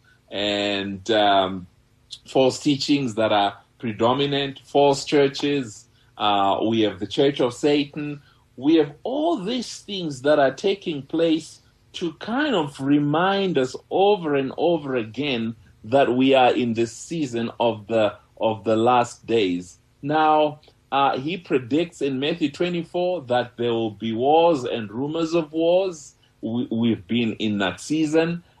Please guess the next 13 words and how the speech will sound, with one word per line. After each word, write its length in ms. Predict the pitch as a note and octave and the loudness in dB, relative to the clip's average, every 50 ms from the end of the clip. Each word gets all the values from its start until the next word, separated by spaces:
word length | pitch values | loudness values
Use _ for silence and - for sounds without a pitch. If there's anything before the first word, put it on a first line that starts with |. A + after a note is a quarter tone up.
| _ - | _ -2
Uh, 340 | F#2+ G2+ G#2 G2+ G2+ D#2+ G#2 | 0 2 4 4 4 2 2
he 160 | A#2 A#2+ A#2+ | 0 -2 -4
says 420 | A#2 - - D3+ D3+ D3 C3 A#2+ A2 | -4 -2 0 2 2 2 2 0 -4
diseases, 840 | G#2 B2 B2 A2+ G#2+ B2+ D3 E3 E3 D#3+ F3 F#3 F3+ D#3+ C#3+ - - | -8 -8 -8 -8 -4 -2 0 0 0 0 0 0 0 0 -2 -8 -8
pestilences, 920 | - F3 E3+ F3 E3+ - - F3 F3 F3 E3+ E3+ E3+ - F3 E3+ D3+ - - - | -4 0 0 0 0 -4 -6 -6 -6 -4 -6 -8 -8 -8 -8 -8 -10 -12 -4 0
earthquakes. 880 | D#3 E3 F3 E3+ E3+ - - F3+ F3+ F3+ F3 F3 F3 - - - - - _ _ _ _ _ _ _ _ _ - | 2 4 4 2 0 -4 0 2 2 4 2 2 -2 -6 -16 -18 -18 -20 _ _ _ _ _ _ _ _ _ -6
When 300 | G#2+ A#2 F3+ C#4 D#4 D#4+ | 0 2 2 2 2 2
you 100 | D4+ C4+ | 2 2
look 200 | C#4 D4 C#4+ C4 | 2 2 2 2
at 120 | A#3 A3 | 4 4
everything 580 | B3+ C#4+ C#4 A3+ G3 F3+ E3+ F3 F3 F3+ D#3 D3 | 4 4 4 2 2 0 0 2 2 2 2 2
he 160 | D#3+ G#3+ G#3+ | 2 2 0
describes, 920 | D3 C#3 C3 C3 - - - F3+ D#3 A#2 F2 D#2 E2 G#2 A#2 - - - | 0 0 0 -2 -2 -2 0 2 4 4 2 0 -2 -4 -8 -16 -18 -20